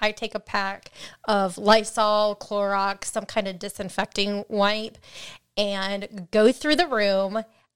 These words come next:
and I clean all countertops, all light switches, um, the curtain rod that you use to, like, adjust it, I clean that. Um, anything, uh, T V remote, the phone, the alarm clock,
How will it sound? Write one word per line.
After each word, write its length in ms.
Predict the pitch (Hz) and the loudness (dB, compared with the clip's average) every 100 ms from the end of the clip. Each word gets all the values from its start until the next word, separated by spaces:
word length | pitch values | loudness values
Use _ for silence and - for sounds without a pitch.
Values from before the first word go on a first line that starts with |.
| - | -4
and 100 | 196 | -4
I 100 | 190 | -4
clean 320 | - 202 190 - | -6 -6 -6 0
all 180 | 175 165 | 2 2
countertops, 1040 | - 226 269 277 285 285 285 277 - - _ _ _ | 4 4 4 -2 2 4 2 0 -10 -14 _ _ _
all 240 | - 190 185 | 0 0 2
light 320 | 175 208 214 | -2 -2 -4
switches, 840 | - 233 226 247 226 233 233 - _ | -6 -6 -2 0 0 -2 -8 -16 _
um, 380 | 208 180 165 170 202 | 0 0 0 -4 -4
the 160 | 190 | -2
curtain 560 | - - 240 233 254 247 | 2 4 6 6 4 4
rod 380 | 254 247 247 240 | 4 4 4 2
that 140 | 240 | -2
you 100 | 240 | -4
use 420 | 220 240 240 247 | -2 0 0 -2
to, 100 | - - | -8 -6
like, 140 | 208 | -2
adjust 500 | 190 - 180 196 - | -2 -2 -4 -6 -4
it, 400 | 226 233 - - - - _ _ | -2 -2 -6 -16 -18 -20 _ _
I 140 | 190 190 | -6 -6
clean 400 | - 202 190 196 | -10 -10 -8 2
that. 680 | 214 214 214 214 - - - _ | 4 4 0 -2 -6 -14 -18 _
Um, 280 | 196 196 208 - _ _ | -4 -4 -4 -14 _ _
anything, 880 | 285 277 320 320 - 285 269 262 247 | 4 4 4 -6 0 2 2 -2 -4
uh, 240 | 226 208 - | 0 0 -2
T 200 | - 285 | -4 -2
V 160 | 262 | -2
remote, 720 | 262 233 220 208 196 190 - - | -2 -2 2 2 2 -2 -6 -2
the 120 | 240 | -2
phone, 840 | - - 240 208 190 180 180 185 | -2 6 6 6 2 -4 -8 -8
the 100 | 233 | 2
alarm 500 | 226 202 196 185 180 | 4 6 4 4 -2
clock, 580 | 180 180 165 170 - - | -6 -6 -4 -4 -4 -12